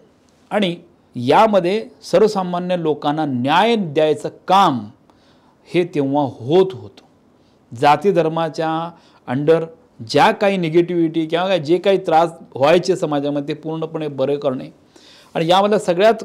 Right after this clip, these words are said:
अनेक किस्से त्यांच्या आयुष्यातले हे आहेत, पण एक सगळ्यात महत्त्वाचा किस्सा हा आहे की, तेव्हा बाराव्या शतकामध्ये एक ब्राह्मण मुलगी आणि एक चांभार मुलगा, या दोघांचं लग्न जे आहे,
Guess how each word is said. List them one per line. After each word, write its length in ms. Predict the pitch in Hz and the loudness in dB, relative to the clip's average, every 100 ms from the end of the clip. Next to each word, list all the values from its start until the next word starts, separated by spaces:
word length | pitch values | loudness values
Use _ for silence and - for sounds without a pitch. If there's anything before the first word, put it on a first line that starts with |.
| - 139 | -8 -4
अनेक 360 | 175 269 269 | 0 0 2
किस्से 260 | 254 247 220 | -2 2 2
त्यांच्या 300 | 196 175 170 | 2 0 0
आयुष्यातले 420 | 147 160 143 131 | 0 -2 -4 -2
हे 160 | 131 170 | 4 4
आहेत, 280 | 170 156 - - - - - | 6 2 0 -8 -20 -14 -8
पण 80 | 135 - | -8 2
एक 160 | 233 220 | 2 2
सगळ्यात 280 | 202 208 | 2 2
महत्त्वाचा 400 | 196 180 180 175 | 2 -2 -2 -2
किस्सा 340 | 175 175 - 160 | -4 -6 -2 -2
हा 200 | 143 147 | 2 2
आहे 240 | 113 156 - - - - | 0 -4 -8 -20 -16 -2
की, 80 | 196 | -2
तेव्हा 680 | - 208 208 226 240 127 - | 2 4 6 6 4 2 -6
बाराव्या 920 | 113 117 151 170 185 202 160 147 240 240 | -14 2 4 6 6 4 2 4 4 4
शतकामध्ये 600 | 233 - 196 170 120 - | 2 4 4 2 -2 -8
एक 220 | - 175 139 | -4 0 4
ब्राह्मण 400 | 156 165 196 214 | 4 4 2 2
मुलगी 640 | 175 190 196 185 117 - _ _ - | 4 4 6 4 0 -8 _ _ -6
आणि 140 | 180 | -2
एक 180 | 214 214 - _ _ 165 | -2 -4 -20 _ _ 0
चांभार 500 | 151 156 160 185 190 | 2 2 2 2 0
मुलगा, 320 | 185 151 135 - - _ - | -4 -2 -2 -4 -8 _ -6
या 300 | 143 156 220 | 2 4 6
दोघांचं 600 | 185 175 147 175 175 175 | 4 2 2 -4 0 0
लग्न 480 | 113 120 190 214 226 | 0 2 4 4 4
जे 160 | 196 | 4
आहे, 120 | 143 | 2